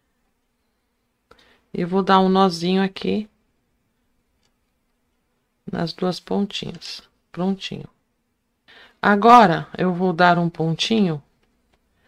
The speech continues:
aqui dentro. Pra esconder o nozinho. Então, passei e passo pelo nozinho. E esse nozinho, eu empurro ele lá pra dentro.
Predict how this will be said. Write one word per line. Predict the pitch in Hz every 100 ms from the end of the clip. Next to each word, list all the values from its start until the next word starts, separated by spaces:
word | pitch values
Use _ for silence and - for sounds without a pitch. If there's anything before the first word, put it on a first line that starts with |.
| _ _ -
aqui | 175 - 254
dentro. | 208 139 131 - - - _ _ _ _ _ _ _ _ _ _ _ _ _ _ _ _ _ _ _ _ _ _ _ _ _ _ _ _ _ _ _ _ _ _ - - _ - _ _
Pra | - 160
esconder | 160 - 170 170
o | 170
nozinho. | 170 170 - 143 123
Então, | 127 143 143 - -
passei | 143 131 - - 147 143 165 226 285 _ _ _ _ _ _ _ _ _ _ _ _ _ _ _ _ _ _ _ _ -
e | 175
passo | - 170 160 - - 196 - _
pelo | 180 175 170
nozinho. | 180 175 - 139 127 - _ _ _ _ _ _ _ - _ _
E | -
esse | 165 -
nozinho, | 165 156 151 160 180 208 226
eu | 175
empurro | 180 - 175 180 190 214
ele | 175 175
lá | 175 175
pra | 196
dentro. | 196 151 127 - -